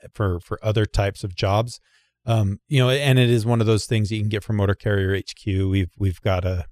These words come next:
it, it's part of our audit package. It includes a, an employment application that you can use.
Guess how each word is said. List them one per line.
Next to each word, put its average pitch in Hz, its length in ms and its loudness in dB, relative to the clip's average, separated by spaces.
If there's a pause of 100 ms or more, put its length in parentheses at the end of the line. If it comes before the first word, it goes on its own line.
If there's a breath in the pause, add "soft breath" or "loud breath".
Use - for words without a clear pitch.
it, 101 140 -4
it's 104 160 -4
part 107 220 0
of 95 120 -2
our 95 340 0
audit 98 280 0
package. 90 640 -6 (160)
It 95 140 -6
includes 95 580 -4
a, 98 360 -6
an 101 100 2
employment 95 400 0
application 92 540 -4
that 87 100 -12
you 92 100 -10
can 98 160 -16
use. 90 300 -12